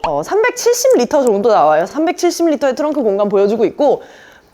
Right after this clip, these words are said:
그리고 이제 탑을 오픈했을 때랑 닫았을 때랑 트렁크 용량이 다르게 들어갑니다. 트렁크 용량이 다르게 들어가는데 지금은 탑을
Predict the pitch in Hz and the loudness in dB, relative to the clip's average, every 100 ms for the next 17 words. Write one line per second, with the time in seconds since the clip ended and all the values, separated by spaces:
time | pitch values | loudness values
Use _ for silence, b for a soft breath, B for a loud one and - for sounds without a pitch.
0 | _ - 302 311 311 254 262 403 403 392 | _ -4 0 2 2 0 0 0 2 2
1 | 262 247 427 440 370 330 294 311 359 - | 2 2 0 0 0 0 0 2 0 -2
2 | 208 277 330 285 233 233 233 427 427 302 | -2 0 0 0 2 0 0 -2 0 2
3 | 220 240 233 233 214 269 294 196 220 214 | 2 2 0 -2 -2 2 2 4 2 2
4 | 160 170 170 - 320 320 254 247 240 208 | 0 -2 -2 -4 -2 0 0 0 -2 0
5 | 233 240 202 196 202 208 254 320 349 370 | 0 2 2 2 0 0 0 2 2 2
6 | 359 359 427 349 | 0 0 -2 0